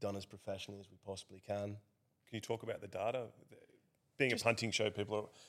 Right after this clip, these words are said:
Speaker 2: you know, the, the lifeblood of punting is,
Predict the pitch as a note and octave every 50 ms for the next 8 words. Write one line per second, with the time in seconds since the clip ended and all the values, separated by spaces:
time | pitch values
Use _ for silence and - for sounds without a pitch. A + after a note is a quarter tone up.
0 | - - - _ _ _ _ _ _ - F#2+ F2+ E2+ F#2 - - _ - - A#2
1 | - - B2 A2+ A#2 A#2 A#2+ A2 - - A2 F#2+ F#2 - G2+ G#2 G#2+ F2+ F#2+ G2
2 | F#2+ F#2+ F2